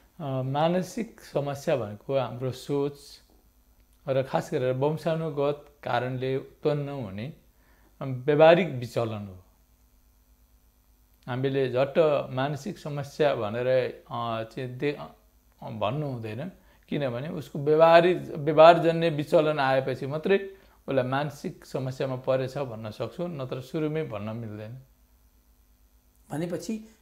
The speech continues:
Speaker 2: यो वंशसँग सम्बन्ध छ?
Speaker 1: वंश मात्रै, वंश एउटा कारण हुनसक्छ। यसको सोचको कारणले व्यवहारमा आउने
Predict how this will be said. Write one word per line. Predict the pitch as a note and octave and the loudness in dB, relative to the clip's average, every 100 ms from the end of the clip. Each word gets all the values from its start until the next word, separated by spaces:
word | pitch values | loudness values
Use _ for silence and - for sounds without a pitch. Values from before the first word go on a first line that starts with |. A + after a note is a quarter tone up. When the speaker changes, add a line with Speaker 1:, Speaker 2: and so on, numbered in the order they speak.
| _ | _
Speaker 2:
यो | E3 G3+ F3+ - - _ _ _ - | -2 0 0 -6 -20 _ _ _ -10
वंशसँग | C3+ F3+ G3 - F#3 - D#3+ | 2 2 2 -4 -8 -6 -8
सम्बन्ध | E3+ D#3+ C3+ A#2+ A2+ | -8 -8 -8 -8 -12
छ? | - C#3+ | -10 0
Speaker 1:
वंश | D#3 E3 E3 F#3+ F3+ E3 B2 - | 2 2 2 2 4 2 -2 -10
मात्रै, | C#3+ C#3+ D3+ E3 D#3 D#3 | -8 -6 -2 0 0 -2
वंश | C#3+ D3 F3 F3 F#3+ F#3+ - - | -2 0 0 0 -2 -4 -8 -2
एउटा | D#3+ D3+ | 4 4
कारण | - - C#3+ A#2 | 4 0 0 -4
हुनसक्छ। | A#2+ A#2 A#2+ G#2+ F3+ A#3 - - _ - | -8 -6 -6 -4 -4 -6 -10 -20 _ -8
यसको | D3+ - D3 | -8 -6 -8
सोचको | - G3 F#3+ G3 F3 | -2 2 2 2 -2
कारणले | E3+ C#3 C3 C#3+ C#3+ F3 A3+ - - _ - | -2 0 0 0 -2 -4 -4 -14 -20 _ -4
व्यवहारमा | C#3+ D#3 D#3 D#3 D3+ | 2 8 10 10 6
आउने | B2+ B2+ D3+ F#3+ G3+ | 0 -4 -4 -4 -6